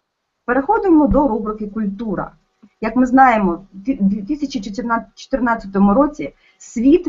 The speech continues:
буде святкувати двохсотріччя з дня народження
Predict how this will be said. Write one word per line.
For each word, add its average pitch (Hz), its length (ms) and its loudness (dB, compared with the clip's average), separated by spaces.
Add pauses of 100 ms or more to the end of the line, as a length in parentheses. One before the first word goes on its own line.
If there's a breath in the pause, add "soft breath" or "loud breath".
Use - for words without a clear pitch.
буде 277 440 2 (320)
святкувати 226 840 0
двохсотріччя 247 1080 -2
з 196 80 -2
дня 208 180 2
народження 233 680 0